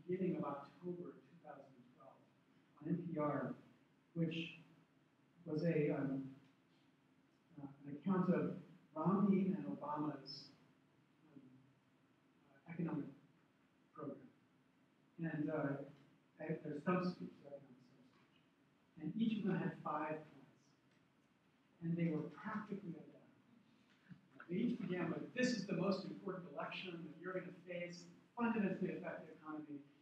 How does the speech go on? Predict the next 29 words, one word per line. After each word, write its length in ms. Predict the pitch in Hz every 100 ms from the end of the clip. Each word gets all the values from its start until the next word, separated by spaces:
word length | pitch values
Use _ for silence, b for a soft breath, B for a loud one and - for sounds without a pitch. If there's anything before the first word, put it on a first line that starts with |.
| - _
But 160 | 175
you 80 | 180
went 240 | 214 240
through 160 | 202 190
each 120 | 196 170
of 80 |
these 100 | 165 -
five 240 | 165 -
points, 240 | - 147 -
and 80 | - - -
on 220 | 165 170 - - 226
four 240 | 247 247
of 160 | - -
the 20 | -
five, 320 | - 143 143
they 80 | -
were 160 | - - 277
literally 320 | 269 - -
identical, 480 | - - - - - -
and 80 | -
the 80 | - -
fifth, 160 | 220 180
there 60 | 156
was 80 | 143
slight 320 | - 151 139
difference 320 | 139 - - -
between 240 | - -
them. 80 | - - _ _ _ _ _ _ _ _
And, 100 | 175